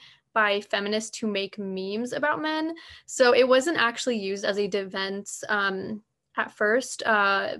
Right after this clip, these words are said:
but so it was actually used as, um, in a tweet by, uh, Safika, um, Hudson, um, I believe in twenty thirteen, it was, uh, where she used the hashtag to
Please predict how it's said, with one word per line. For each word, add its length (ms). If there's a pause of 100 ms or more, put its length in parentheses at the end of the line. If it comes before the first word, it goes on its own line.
but 280
so 360
it 140
was 220
actually 440
used 240
as, 380 (400)
um, 520
in 100
a 100
tweet 460
by, 520
uh, 420
Safika, 600 (220)
um, 320
Hudson, 680 (440)
um, 200
I 60
believe 220
in 100
twenty 240
thirteen, 640
it 120
was, 460
uh, 240
where 140
she 200
used 440
the 60
hashtag 680 (120)
to 300